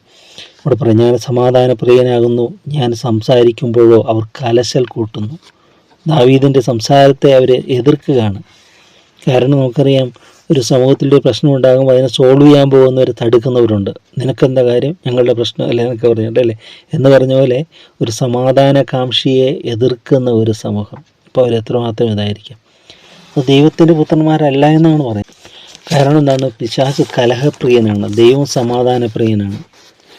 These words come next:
അതുകൊണ്ട് ദൈവത്തിൻ്റെ ഭാഗത്ത് ഇവിടെ ദാവീദിനെ പോലെ ചേർന്ന് നിൽക്കാനായിട്ട്, സമാധാന പ്രിയരായിട്ട് ജീവിക്കാനായിട്ട് നമുക്ക് സാധിക്കണം.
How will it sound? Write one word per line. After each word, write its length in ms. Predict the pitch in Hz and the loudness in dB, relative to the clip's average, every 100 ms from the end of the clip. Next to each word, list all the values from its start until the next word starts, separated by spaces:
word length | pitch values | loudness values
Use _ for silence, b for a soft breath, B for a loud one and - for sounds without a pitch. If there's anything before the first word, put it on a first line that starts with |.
| B B B | B B B
അതുകൊണ്ട് 340 | - 139 127 | -8 -4 -2
ദൈവത്തിൻ്റെ 880 | 117 120 123 139 165 147 143 139 139 - | 2 4 4 2 0 0 2 0 -2 -8
ഭാഗത്ത് 380 | 127 123 120 - | -6 -4 -6 -6
ഇവിടെ 340 | 107 - 113 | -12 -6 -2
ദാവീദിനെ 460 | 113 113 110 117 117 | 0 2 0 -2 -4
പോലെ 420 | 110 127 113 110 - - | -8 -4 -2 -2 -6 -10
ചേർന്ന് 400 | 123 113 117 117 | -4 -4 -4 -6
നിൽക്കാനായിട്ട്, 640 | 110 - 117 107 107 - 156 _ b b | -8 -10 -8 -8 -10 -14 -20 _ b b
സമാധാന 600 | - 131 120 123 123 127 | -10 -6 -2 0 0 0
പ്രിയരായിട്ട് 720 | 120 - 135 139 131 113 110 | -2 -4 -4 0 0 -2 -4
ജീവിക്കാനായിട്ട് 640 | 110 117 107 104 113 107 107 | -4 0 0 0 -6 -6 -8
നമുക്ക് 180 | 107 110 | -14 -16
സാധിക്കണം. 540 | - 98 104 - 101 | -18 -16 -16 -16 -18